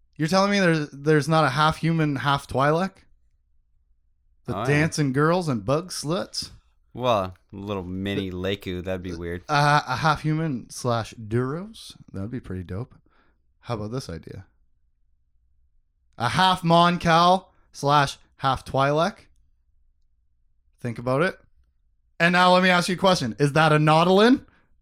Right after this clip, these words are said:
Speaker 1: Is that Kit Fisto?
Speaker 2: Oh.
Speaker 1: Is he a Mon Cal mixed with a Twi'lek? 'Cause they got the head tails and they've got the, the, the water, uh, living, breathing aspect.
Speaker 2: I, I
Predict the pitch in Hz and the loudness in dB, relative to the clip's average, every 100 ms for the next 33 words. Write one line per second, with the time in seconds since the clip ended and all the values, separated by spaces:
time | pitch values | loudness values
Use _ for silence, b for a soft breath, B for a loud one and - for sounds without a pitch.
0 | - 139 160 160 - 180 - 196 208 247 | -6 0 0 0 0 0 2 2 4 4
1 | 277 - b b 110 113 151 185 - 196 | 4 2 b b 0 4 6 6 6 4
2 | 180 175 185 214 208 202 240 214 160 175 | 6 6 4 4 4 4 4 4 4 2
3 | - 151 165 180 - 143 156 175 202 254 | -2 0 0 0 -2 -2 2 2 2 0
4 | - _ _ _ _ _ _ _ _ _ | -4 _ _ _ _ _ _ _ _ _
5 | _ 139 127 143 139 135 131 165 170 202 | _ -4 0 2 2 2 0 0 0 2
6 | 214 233 226 _ _ _ 120 127 117 113 | 2 0 -4 _ _ _ -4 -2 -4 -2
7 | 135 135 120 113 107 - - - 110 101 | -4 -4 -6 -6 -6 -12 -18 -14 -12 -10
8 | 98 101 98 107 143 175 196 _ _ _ | -12 -12 -10 -8 -8 -8 -12 _ _ _
9 | _ _ _ - 110 110 104 113 135 151 | _ _ _ -12 -10 -8 -8 -8 -6 -8
10 | 139 160 175 202 - - 180 - 220 - | -6 -6 -6 -12 -16 -14 -14 -14 -16 -16
11 | _ _ _ _ _ - 127 117 139 131 | _ _ _ _ _ -6 -4 -2 -4 -4